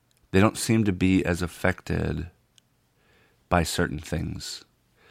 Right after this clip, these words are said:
Um, no, that, that's not what I mean. Um, they are humble and meek and patient, um,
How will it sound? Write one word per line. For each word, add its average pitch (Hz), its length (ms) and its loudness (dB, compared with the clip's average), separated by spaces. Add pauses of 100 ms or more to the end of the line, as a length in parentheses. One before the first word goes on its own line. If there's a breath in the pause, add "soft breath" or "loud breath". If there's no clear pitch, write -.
(640 soft breath)
Um, 82 440 2
no, 87 220 -2
that, 87 140 -4 (100)
that's - 240 -8
not 82 160 -4
what 80 100 -10
I - 120 -8
mean. 85 260 -12 (1120 soft breath)
Um, 85 400 2
they 98 240 6
are 90 500 6 (1600)
humble 113 440 2 (420)
and 82 120 2
meek 95 380 2 (480)
and 85 420 0 (140)
patient, 92 480 2 (800 soft breath)
um, 82 480 0